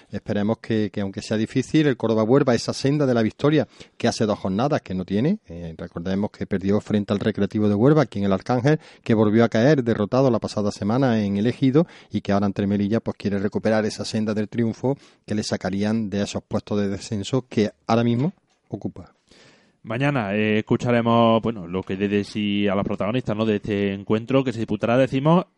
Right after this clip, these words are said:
Speaker 2: hoy a partir de las seis de la tarde. Y vamos ahora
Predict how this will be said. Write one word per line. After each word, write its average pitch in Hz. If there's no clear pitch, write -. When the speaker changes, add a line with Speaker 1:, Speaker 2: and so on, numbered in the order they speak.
Speaker 2:
hoy 175
a 127
partir 127
de 160
las 135
seis 135
de 120
la 107
tarde. 87
Y 135
vamos 165
ahora 185